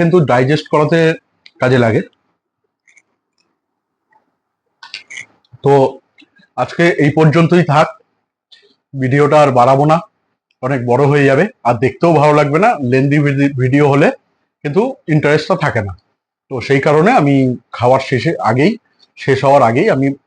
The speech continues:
ব্লগগুলোকে অফ করে দিই, যাতে ইন্টারেস্টটা থাকে তোমাদের। আর তোমরা কাইন্ডলি আমার চ্যানেলটাকে সাবস্ক্রাইব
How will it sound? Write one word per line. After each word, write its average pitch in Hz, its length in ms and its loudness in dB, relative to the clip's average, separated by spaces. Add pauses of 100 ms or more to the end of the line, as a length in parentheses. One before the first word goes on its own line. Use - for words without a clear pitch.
(160)
ব্লগগুলোকে 120 540 -2 (300)
অফ - 80 -2 (100)
করে 113 200 0
দিই, 226 120 -2 (680)
যাতে 117 300 -4 (240)
ইন্টারেস্টটা 156 440 0 (100)
থাকে 131 200 -4 (100)
তোমাদের। 107 280 -6 (720)
আর 165 200 2 (720)
তোমরা 135 240 -2 (300)
কাইন্ডলি 190 460 2 (500)
আমার 131 320 -2
চ্যানেলটাকে 139 520 -2
সাবস্ক্রাইব 160 380 -2